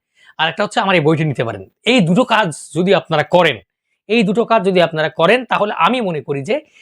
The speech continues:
এগারো থেকে বিশতম গ্রেডের যে কোনো চাকরি আপনি পাবেন, যে কোনো চাকরি, মানে একটা, প্রথমটা না হোক, দ্বিতীয়টা না হোক,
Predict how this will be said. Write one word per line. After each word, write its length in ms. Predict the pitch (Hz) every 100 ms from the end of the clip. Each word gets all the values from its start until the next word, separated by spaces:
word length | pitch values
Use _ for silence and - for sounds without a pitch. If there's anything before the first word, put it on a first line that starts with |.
| - _
এগারো 280 | 147 170 233
থেকে 200 | 233 214
বিশতম 440 | 151 180 - 190
গ্রেডের 300 | 175 185 180
যে 220 | 123 160 220
কোনো 160 | 285
চাকরি 280 | 220 190 226
আপনি 180 | 160 170
পাবেন, 260 | 123 107 104 _ _ _ _ _ _ -
যে 180 | 151 262
কোনো 140 | 247
চাকরি, 320 | 190 160 131 101 _ _ _
মানে 120 | 175 185
একটা, 540 | 190 - 214 214 180
প্রথমটা 360 | 220 226 214 208
না 120 | 190
হোক, 160 | 190
দ্বিতীয়টা 340 | 160 196 208 185
না 120 |
হোক, 100 | 185